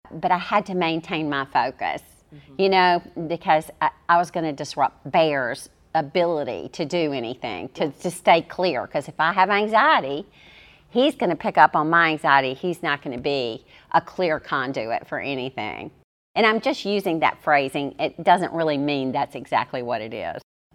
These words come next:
Speaker 1: And so I put Bear back in the bed with Connor and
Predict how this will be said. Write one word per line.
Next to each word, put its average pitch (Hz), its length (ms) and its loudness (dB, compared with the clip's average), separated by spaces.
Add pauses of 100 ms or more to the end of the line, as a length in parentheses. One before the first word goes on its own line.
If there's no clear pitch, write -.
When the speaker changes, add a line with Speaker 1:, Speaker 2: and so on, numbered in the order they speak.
(340)
Speaker 1:
And 190 180 2
so 180 140 8
I 175 100 10
put 175 300 -2
Bear 180 180 2
back 170 320 4
in 185 80 -2
the 180 80 -4
bed 185 500 6
with 156 200 -4
Connor 180 600 -2
and 156 200 -4